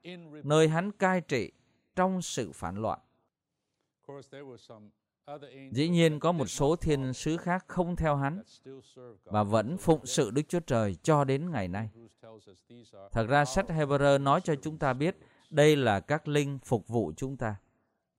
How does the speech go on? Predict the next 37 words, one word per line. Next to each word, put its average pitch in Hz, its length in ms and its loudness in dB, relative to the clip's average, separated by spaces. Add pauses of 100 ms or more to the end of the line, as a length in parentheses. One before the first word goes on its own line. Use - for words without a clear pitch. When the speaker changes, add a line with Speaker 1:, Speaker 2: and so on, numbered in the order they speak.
(460)
Speaker 1:
Now, 127 400 -12 (440)
I 120 140 -18
am 139 120 -20
just 127 160 -20
saying 127 380 -20
all 123 300 -18
this 110 160 -20 (680)
Speaker 2:
Tôi 139 140 2
chỉ 107 160 -2
nói 110 240 0
Speaker 1:
in - 40 -14
a - 20 -2
Speaker 2:
tất 185 160 -2
cả 95 120 2
những 117 220 -4
điều 127 160 4
này 107 200 0
Speaker 1:
remedial 92 180 -6
Speaker 2:
theo 123 140 -4
Speaker 1:
way, - 60 -14
Speaker 2:
cách 156 200 -8
bổ 95 240 0
Speaker 1:
in 101 120 -2
Speaker 2:
túc, 113 200 0
Speaker 1:
case 101 300 -20
we 95 200 -20
do 101 120 -20
not 123 220 -20
know 98 260 -20
Speaker 2:
phòng 120 240 0
khi 143 200 0
chúng 156 160 -6
Speaker 1:
that 160 100 -10
Speaker 2:
ta 123 240 -2
Speaker 1:
story. - 140 -16
Speaker 2:
không 139 260 -2
biết 160 180 2